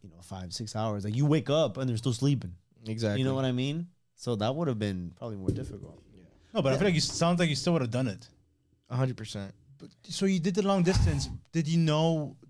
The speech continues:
Speaker 3: this was just temporary? 'Cause now she's back in Miami, right?
Speaker 2: Yeah, yeah, she's back in Miami.
Speaker 3: When you,
Speaker 1: Oh.
Speaker 3: when you entered
Speaker 2: Yeah.
Speaker 3: this long dis-, when you said, "Okay, this is what I wanna do,"
Speaker 1: It's only for a year.
Speaker 3: did you know that there was a, an ending to it?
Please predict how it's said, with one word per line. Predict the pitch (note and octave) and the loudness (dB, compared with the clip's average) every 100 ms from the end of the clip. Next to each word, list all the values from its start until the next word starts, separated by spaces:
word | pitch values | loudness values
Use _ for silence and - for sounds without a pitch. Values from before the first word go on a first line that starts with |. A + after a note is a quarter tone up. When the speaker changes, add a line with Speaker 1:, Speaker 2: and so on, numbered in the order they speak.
| - | -10
Speaker 3:
this | B2 D3 | -6 -2
was | B2+ | -2
just | B2 - | -4 -2
temporary? | D3 C#3+ A2 | -2 -2 -4
'Cause | A2 A2+ | -4 0
now | C3 | 0
she's | C#3+ B2+ | -2 -6
back | C#3 | -6
in | B2+ | -6
Miami, | B2+ A#2 G2+ | -6 -6 -6
right? | C3 B2 | -8 0
Speaker 2:
Yeah, | B2+ A2+ | 2 2
yeah, | G2+ | 0
she's | - - | -6 -10
back | G2+ | -10
in | - G2+ | -10 -12
Miami. | G2+ G#2+ | -12 -4
Speaker 3:
When | D3 D3+ | 0 2
you, | E3+ | 4
Speaker 1:
Oh. | F3+ | 2
Speaker 3:
when | E3 E3 | 4 4
you | F3 | 4
entered | F3 E3+ C3+ D3 | 4 4 4 4
Speaker 2:
Yeah. | E3 | 2
Speaker 3:
this | B2+ - | 0 0
long | C#3+ B2+ | 0 0
dis-, | B2+ A#2 | 0 -2
when | C3 | -2
you | B2+ | -2
said, | C3+ | -2
"Okay, | B2+ B2 | -6 -6
this | A#2+ A#2 | -6 -6
is | B2 | -4
what | A#2 | -2
I | |
wanna | A2+ G#2+ | -4 -2
do," | D#3 | 0
Speaker 1:
It's | D3+ | 2
only | E3+ | 2
for | D#3 D#3 | 2 2
a | B2+ | 2
year. | A2+ G#2 - _ | 0 -4 -10 _
Speaker 3:
did | C#3 C3 | -2 2
you | C3+ | 4
know | C3 B2 C3+ | 6 4 4
that | C3+ | 4
there | C3 | 2
was | B2 A2+ | 2 0
a, | G#2+ - | -2 -2
an | B2 | 0
ending | A2+ A#2+ C3+ | 2 4 2
to | A#2+ C#3+ | 0 -2
it? | E3 | -2